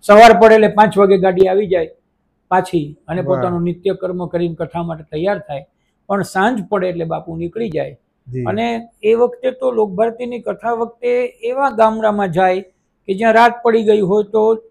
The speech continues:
Speaker 1: વૃક્ષની નીચે એક વાણું ખાટલો હોય અને એની નીચે બાપુ ટૂંટિયું વાળીને સૂતા હોય.
Speaker 2: સૂતા હોય.
Speaker 1: જયદેવભાઈ ઘણી વાર કહે કે આપણે એમ થાય કે આટલી મોટી હસ્તી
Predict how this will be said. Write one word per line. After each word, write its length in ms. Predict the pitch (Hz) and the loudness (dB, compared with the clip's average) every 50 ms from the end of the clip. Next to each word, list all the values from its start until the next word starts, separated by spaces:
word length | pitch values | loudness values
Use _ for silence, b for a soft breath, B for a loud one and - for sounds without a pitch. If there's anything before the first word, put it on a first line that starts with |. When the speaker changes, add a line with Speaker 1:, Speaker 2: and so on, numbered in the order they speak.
| _ _ _ _ _ _ _ _ - 170 | _ _ _ _ _ _ _ _ -8 -6
Speaker 1:
વૃક્ષની 480 | 202 262 269 269 - - 277 240 214 | -4 -4 -4 -6 -6 -8 -4 -4 -2
નીચે 600 | 196 190 214 240 220 - - 165 139 135 143 - _ _ _ _ _ _ _ _ _ _ _ _ _ _ _ _ _ _ _ _ - | -2 -2 -2 -4 -6 -6 -4 -6 -6 -6 -8 -16 _ _ _ _ _ _ _ _ _ _ _ _ _ _ _ _ _ _ _ _ -12
એક 120 | 196 180 | -10 -6
વાણું 300 | 180 208 220 233 226 208 | -2 0 0 0 0 -2
ખાટલો 400 | - - 190 185 - 208 214 208 | 0 0 -2 -2 0 0 0 2
હોય 280 | 165 190 220 180 151 139 - _ _ _ _ _ _ _ - - | 4 4 2 2 2 -2 -4 _ _ _ _ _ _ _ -10 -8
અને 160 | 185 202 208 | -8 -6 -6
એની 220 | 208 214 240 233 | -6 -4 -4 -4
નીચે 640 | 196 190 196 196 175 - - 196 202 202 202 196 202 - _ | -4 -2 -4 -4 -4 -2 -2 -2 0 0 -2 -4 -6 -12 _
બાપુ 600 | 175 175 170 180 190 - 180 185 190 185 190 202 _ _ - | -10 -4 -4 -4 -4 -2 -2 -2 -2 -2 -4 -10 _ _ -10
ટૂંટિયું 320 | 202 220 214 - 285 269 226 | -10 -10 -6 -4 -2 2 2
વાળીને 340 | 202 190 190 180 170 160 | 2 2 2 0 -2 -6
સૂતા 320 | - - 170 - - 156 151 | -8 -10 -12 -10 -8 -6 -6
હોય. 100 | 156 143 | -6 -6
Speaker 2:
સૂતા 200 | 143 - 131 123 | -8 -10 -10 -10
હોય. 300 | 113 110 107 104 104 - _ - | -10 -10 -12 -14 -16 -16 _ 0
Speaker 1:
જયદેવભાઈ 560 | 165 190 202 202 214 214 180 196 202 214 202 | 2 4 6 8 6 6 6 4 4 4 2
ઘણી 240 | 160 160 190 240 254 | 2 2 0 0 4
વાર 180 | 240 226 196 | 4 4 4
કહે 180 | 175 - 190 180 | 4 0 -4 -2
કે 80 | 165 180 | 0 0
આપણે 260 | 185 185 - 202 208 | -2 -2 -4 -8 -8
એમ 100 | 214 208 | -8 -8
થાય 240 | - 196 202 196 196 | -4 -2 -2 -2 -2
કે 320 | 202 202 196 190 190 _ _ _ _ _ _ - | -6 -8 -8 -8 -8 _ _ _ _ _ _ -12
આટલી 260 | 190 185 - - 247 233 | -12 -12 -8 -6 -6 -6
મોટી 320 | 190 185 196 190 208 170 | -4 -6 -8 -2 -2 -2
હસ્તી 580 | 123 143 156 - - - 202 190 143 - _ | -2 -2 -6 -8 -8 -8 -6 -6 -6 -6 _